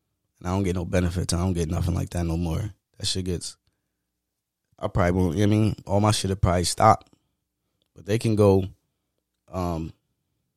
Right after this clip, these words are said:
shoot five people and, and write a report that says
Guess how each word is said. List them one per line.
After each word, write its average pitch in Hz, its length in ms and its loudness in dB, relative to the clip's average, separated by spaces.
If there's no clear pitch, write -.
shoot - 320 -2
five 123 320 6
people 117 500 2
and, 95 460 -2
and 90 480 -6
write 117 260 8
a 113 40 8
report 107 400 2
that 104 140 4
says 101 440 4